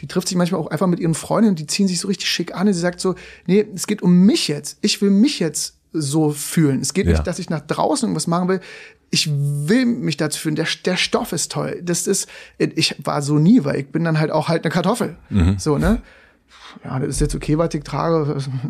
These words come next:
Speaker 1: Hauptsache, ich trag was."
Speaker 2: Mhm.
Speaker 1: Ne? Und für Ruby hat das so eine ganz, äh, krasse Sinnlichkeit. Und das ist wiederum dann sehr,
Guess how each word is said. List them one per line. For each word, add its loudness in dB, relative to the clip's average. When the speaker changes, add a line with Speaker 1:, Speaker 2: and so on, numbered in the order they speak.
Speaker 1:
Hauptsache, 0
ich -2
trag -2
was." -8
Speaker 2:
Mhm. 2
Speaker 1:
Ne? 2
Und 2
für 0
Ruby 2
hat 0
das 0
so 2
eine 4
ganz, 0
äh, 0
krasse -2
Sinnlichkeit. 2
Und 0
das -4
ist -2
wiederum 4
dann 4
sehr, 4